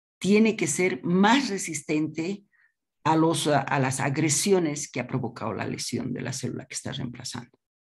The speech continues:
Bien. Entonces,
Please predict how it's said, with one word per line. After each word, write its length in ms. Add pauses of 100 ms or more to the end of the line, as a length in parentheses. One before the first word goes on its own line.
(1500)
Bien. 320 (1500)
Entonces, 840